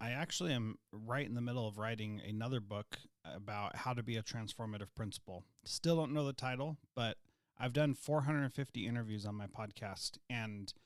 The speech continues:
that, I feel like I've been able to learn in dog years. And I kinda cheated by finding people who had the answers to the questions I was currently struggling with and interviewing them for my podcast.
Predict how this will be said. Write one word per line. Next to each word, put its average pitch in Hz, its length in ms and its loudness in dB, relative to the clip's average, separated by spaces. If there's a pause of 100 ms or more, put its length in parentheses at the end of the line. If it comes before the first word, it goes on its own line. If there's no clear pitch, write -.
(420)
that, 123 260 2 (500)
I 127 120 -2
feel 170 220 4
like 151 180 2
I've 131 120 4
been 123 120 4
able 117 260 4
to 101 60 0
learn 113 200 4
in 101 140 0
dog 98 300 -2
years. 90 380 -4 (420)
And 120 280 4 (140)
I 117 80 0
kinda 165 320 2
cheated 156 520 2 (300)
by 113 480 4 (1080)
finding 147 360 4
people 139 580 0
who 113 140 4
had 127 280 2
the - 100 -2
answers 120 420 -2
to - 120 -6
the 98 100 -2
questions 113 460 0
I 104 80 2
was 95 100 -2
currently 107 680 -2
struggling 123 540 0
with 143 280 -2 (540)
and 110 120 2
interviewing 127 540 4
them 113 160 0
for 113 140 -2
my 107 100 2
podcast. 120 720 -2